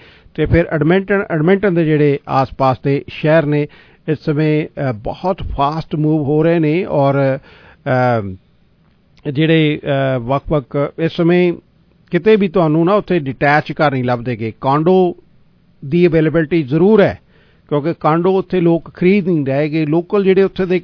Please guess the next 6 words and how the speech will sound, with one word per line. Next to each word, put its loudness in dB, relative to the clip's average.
ਲੋਕ 0
ਨੇ 0
ਨਾ, -6
ਅ, -4
ਕੈਲਗਰੀ 2
ਦੇ 2